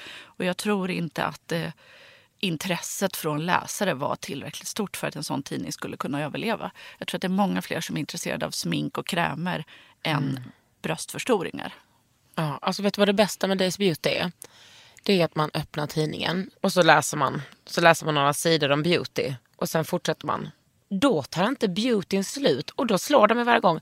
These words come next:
Speaker 2: Men det här är ju en tidning om bara beauty.
Speaker 1: Mm. Vi har lite mode.
Speaker 2: Ja, men
Speaker 1: Och
Speaker 2: det är ju
Speaker 1: det
Speaker 2: alltid beauty med där,
Speaker 1: Ja, det,
Speaker 2: liksom.
Speaker 1: det är åttio procent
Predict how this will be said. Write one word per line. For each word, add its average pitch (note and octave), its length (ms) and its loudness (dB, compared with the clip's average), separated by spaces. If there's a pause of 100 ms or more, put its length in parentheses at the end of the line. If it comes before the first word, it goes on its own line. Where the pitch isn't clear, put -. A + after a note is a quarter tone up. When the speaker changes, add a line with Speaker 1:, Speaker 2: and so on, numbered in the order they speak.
(120)
Speaker 2:
Men - 100 -16
det - 60 -8
här A#3+ 260 4
är B3 240 6
ju F#3+ 160 6
en G3 140 4
tidning A3+ 480 4
om F3+ 300 4
bara F3+ 300 4
beauty. F#3+ 560 -2 (260)
Speaker 1:
Mm. A3+ 460 4 (560)
Vi C4+ 120 4
har A#3 160 4
lite G#3+ 640 0
mode. G3+ 720 2 (140)
Speaker 2:
Ja, E3 240 8
men F3 100 -2 (220)
Speaker 1:
Och F3 120 2
Speaker 2:
det D#3 60 4
är - 100 6
ju B3+ 60 10
Speaker 1:
det A#3 60 8
Speaker 2:
alltid D3 140 -2
beauty E3+ 380 4
med D#3 380 2
där, - 280 2
Speaker 1:
Ja, F#3 80 4
det, F#3+ 100 2
Speaker 2:
liksom. F#3 180 2
Speaker 1:
det B3 80 8
är A3 40 8
åttio A3 260 -2
procent - 720 -4